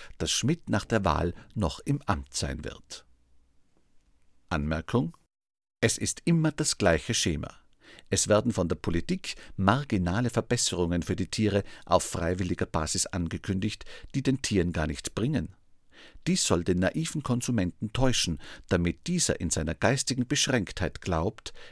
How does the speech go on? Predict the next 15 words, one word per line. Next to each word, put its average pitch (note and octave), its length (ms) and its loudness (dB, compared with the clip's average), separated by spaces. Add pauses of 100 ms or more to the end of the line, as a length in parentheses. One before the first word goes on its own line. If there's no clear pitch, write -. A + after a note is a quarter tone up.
es - 260 4
werde F2 280 4
ja E2 200 2
alles E2 380 2
für G2 100 0
die F#2 160 -4
Tiere F#2 300 -2
getan, A#2 480 -2 (280)
so - 140 0
dass - 220 4
er - 140 -2
weiterhin G#2 420 2
mit D2+ 160 -6
gutem C#3 380 0
Gewissen F#2+ 480 2